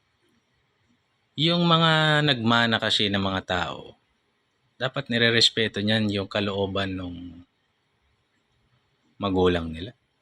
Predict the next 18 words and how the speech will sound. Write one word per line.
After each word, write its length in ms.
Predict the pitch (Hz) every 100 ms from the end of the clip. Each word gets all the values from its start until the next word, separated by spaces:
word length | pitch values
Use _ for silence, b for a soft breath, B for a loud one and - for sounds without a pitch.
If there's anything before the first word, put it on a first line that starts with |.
| _ _ _ _ -
So, 160 | - 160
for 80 | 170
example, 480 | 151 175 165 139
yung 240 | 127 131 131
nanay 360 | 131 127 127
at 120 | 120 120
tatay, 560 | 123 110 98 90 92
tinuro 400 | - 113 110 110
niya, 240 | 107 101 98
"Oh, 120 | 143
ikaw, 280 | 156 165 -
Pedro," 680 | 147 143 151 156 135 - -
anak 240 | 120 123
niya 120 | 131
si 100 | - -
Pedro, 400 | 123 113 117 110
si 160 | 120
Juan. 360 | 110 120 95